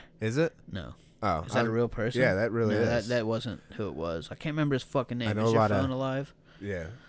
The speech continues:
Speaker 2: Look it up.
Speaker 1: I know
Speaker 2: Look
Speaker 1: a
Speaker 2: up
Speaker 1: lot of African, like, little mili-,
Speaker 2: It was,
Speaker 1: militias
Speaker 2: like,
Speaker 1: type
Speaker 2: ten fucking years
Speaker 1: militaries.
Speaker 2: ago, dude. What was his fucking name?
Speaker 1: The generals would name themselves all kinds of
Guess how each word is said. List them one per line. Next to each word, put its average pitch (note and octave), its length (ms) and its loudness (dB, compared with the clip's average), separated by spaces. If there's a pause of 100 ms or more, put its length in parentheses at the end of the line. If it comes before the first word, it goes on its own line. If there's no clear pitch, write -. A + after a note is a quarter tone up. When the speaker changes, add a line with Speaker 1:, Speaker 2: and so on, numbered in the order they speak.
(140)
Speaker 2:
Look C#3 160 -2
it B2+ 60 2
up. A2 280 -4
Speaker 1:
I A2+ 100 0
know B2+ 100 8
Speaker 2:
Look C3 80 8
Speaker 1:
a B2 40 8
Speaker 2:
up - 20 10
Speaker 1:
lot A2 140 8
of F#2+ 60 4
African, G2 920 -2
like, D#2+ 380 -4 (580)
little F#2+ 380 -2
mili-, G2+ 340 0
Speaker 2:
It - 80 -8
was, F#2+ 320 -2
Speaker 1:
militias G2+ 300 -2
Speaker 2:
like, - 80 -6
Speaker 1:
type G#2 180 0
Speaker 2:
ten D3 220 -6
fucking G#2 360 0
years A2 380 -2
Speaker 1:
militaries. - 60 -8
Speaker 2:
ago, C#2 80 -10
dude. G#2 180 -14
What C3+ 80 -10
was C#3+ 120 -12
his A#2 100 -10
fucking B2+ 460 -10
name? C#3+ 260 -6
Speaker 1:
The G2+ 100 -2
generals G2 580 0
would E2+ 140 -4
name E2+ 280 -2
themselves D#2 600 -4
all F2 180 -2
kinds F2+ 380 -6
of D2 320 -8